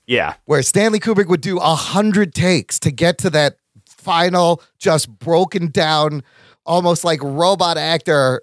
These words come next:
Speaker 2: th-, that's just doing what he says and, and breaks through this thing to get that fucking take he wanted, which is madness.
Speaker 1: Yes.
Speaker 2: But it gets you good shit, man.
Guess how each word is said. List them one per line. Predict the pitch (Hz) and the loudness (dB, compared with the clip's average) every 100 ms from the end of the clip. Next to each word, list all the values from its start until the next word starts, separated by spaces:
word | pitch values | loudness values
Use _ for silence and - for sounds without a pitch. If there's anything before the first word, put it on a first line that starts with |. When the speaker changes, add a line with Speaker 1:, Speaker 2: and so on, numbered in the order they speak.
| 127 117 | -10 -4
Speaker 2:
th-, | 160 | 0
that's | 147 147 | 2 0
just | 151 131 | -2 -2
doing | 175 175 | 2 2
what | 160 | 0
he | 135 | 0
says | 160 156 | 0 2
and, | 135 117 | 0 -2
and | 127 113 | 0 0
breaks | 143 147 - | 0 -2 0
through | 147 | -2
this | 131 | 0
thing | 151 131 117 | 0 0 0
to | 113 | -2
get | 135 117 | -2 0
that | 113 107 - | 0 0 0
fucking | 113 107 104 92 78 _ _ _ 101 - - | -2 0 0 -2 -6 _ _ _ -20 -20 -6
take | 107 127 | -2 -2
he | - 107 | -4 -6
wanted, | 101 117 113 95 - _ _ _ _ - | 0 0 0 -6 -14 _ _ _ _ -10
which | - 117 | -4 -2
is | 95 | 0
madness. | 101 110 123 113 92 - - - _ _ _ _ | 0 2 0 -2 -4 -2 -4 -8 _ _ _ _
Speaker 1:
Yes. | 101 82 - - _ | -4 -2 -2 -4 _
Speaker 2:
But | - 107 | -2 -2
it | 98 | 0
gets | 127 - | -2 -2
you | 104 | -2
good | 135 143 | 0 0
shit, | - - - 214 190 _ _ | 0 -6 0 0 0 _ _
man. | 156 175 165 | -2 0 2